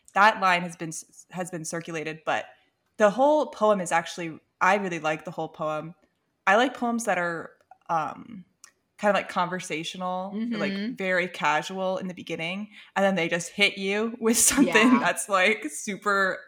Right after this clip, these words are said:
Speaker 1: emotionally charged.
Speaker 2: Yeah.
Speaker 1: I love that shit.
Speaker 2: I actually, I have a similar, it's, I've never seen it on Tumblr, which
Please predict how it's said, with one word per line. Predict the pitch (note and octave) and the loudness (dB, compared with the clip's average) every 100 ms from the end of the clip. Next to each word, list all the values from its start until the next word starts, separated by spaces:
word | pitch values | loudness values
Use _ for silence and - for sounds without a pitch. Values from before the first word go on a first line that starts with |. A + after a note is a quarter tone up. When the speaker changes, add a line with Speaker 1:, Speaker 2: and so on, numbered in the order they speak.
| _ - | _ -4
Speaker 1:
emotionally | G3+ E3+ F3+ G3+ F#3 F3+ | -2 -2 -4 -6 -8 -8
charged. | - E3 D#3 F3+ F#3 - _ - | -6 -4 -4 -6 -10 -18 _ -4
Speaker 2:
Yeah. | A#3+ F#3 B2+ | 0 2 2
Speaker 1:
I | F#3 | 2
love | F3 E3 | 0 -2
that | D#3+ E3 | -2 -4
shit. | - D3 C#3+ - _ _ _ _ _ _ _ _ _ - | -6 -10 -10 -16 _ _ _ _ _ _ _ _ _ -4
Speaker 2:
I | A#3 D4+ | -2 -2
actually, | F4+ - G4 F4+ A#3 - | -4 -8 -8 -6 -8 -4
I | A3 B3 | -4 -2
have | D#4 E4 | -4 -6
a | D#4+ | -8
similar, | - - - G#3+ A3 A#3+ A#3+ A3+ A3 G#3 F#3 - _ _ _ _ _ - | -12 -14 -12 -10 -8 -8 -8 -8 -8 -10 -10 -14 _ _ _ _ _ -8
it's, | C#4 - - - | -8 -10 -20 -14
I've | B3 C4 | -10 -8
never | A3 A#3 A#3+ D4+ | -6 -4 -2 -4
seen | - A3+ | -6 -6
it | A3 - | -6 -4
on | F3+ F3+ | -4 -4
Tumblr, | - E3 E3+ E3+ | -6 -6 -4 -6
which | D#3 A#2 | -8 -12